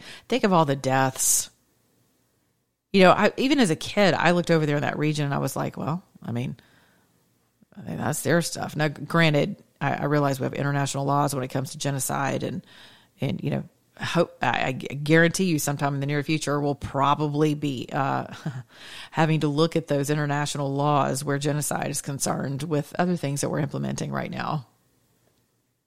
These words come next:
Hint, hint. <laughs> So, and there are attorneys actually pursuing that, actually pursuing that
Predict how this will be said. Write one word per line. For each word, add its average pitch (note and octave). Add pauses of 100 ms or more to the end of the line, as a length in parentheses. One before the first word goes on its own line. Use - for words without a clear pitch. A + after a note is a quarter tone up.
(140)
Hint, - (160)
hint. - (240)
<laughs> - (2000)
So, F3
and F3+
there F3+
are E3+
attorneys E3+ (100)
actually D#3
pursuing D3
that, - (2500)
actually D#3
pursuing C3+
that -